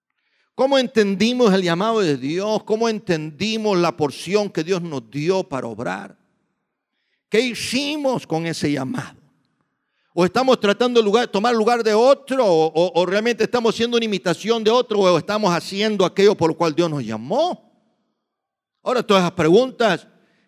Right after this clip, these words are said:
cada individuo tiene que contestarla. Y la única manera que va a encontrar la respuesta es oyendo este mensaje.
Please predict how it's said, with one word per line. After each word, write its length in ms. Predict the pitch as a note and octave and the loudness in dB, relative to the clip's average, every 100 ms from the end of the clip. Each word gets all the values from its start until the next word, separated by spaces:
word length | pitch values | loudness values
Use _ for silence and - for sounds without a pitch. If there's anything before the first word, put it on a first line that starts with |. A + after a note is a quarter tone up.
| _ - | _ -2
cada 340 | A3 B3 B3 | 2 2 2
individuo 1000 | A3 G3 E3+ F3 E3+ F3 D#4+ E4+ B3 D#3+ | 0 0 -2 -2 -4 -8 -6 -2 0 0
tiene 240 | F3 F#3 E3 | 0 0 0
que 100 | D3+ | -2
contestarla. 920 | C#3+ C3 B2 A2 D#3+ F#3 G#3 E3 D3 | -6 -8 -10 -8 -6 -4 -4 -4 -2
Y 80 | D3+ | 0
la 240 | D3+ D3 | 0 0
única 360 | G#3 A#3 A#3 F3 | 0 -2 -4 -4
manera 300 | E3 G3+ G3+ | -2 -2 -2
que 80 | |
va 80 | F#3 | -4
a 40 | G3 | -4
encontrar 360 | F#3+ D#3+ F#3+ | -4 -4 -2
la 100 | G3 | -2
respuesta 600 | D#3+ C3+ - G#3+ G#3 - | -2 -4 -2 0 0 -2
es 80 | F3+ | -2
oyendo 400 | D#3 C#3 E3+ D#3+ | 0 0 0 0
este 160 | C3+ D#3 | -4 -4
mensaje. 580 | G#3 G#3 C#4 C#4 G#3+ | -6 -4 -6 -6 -10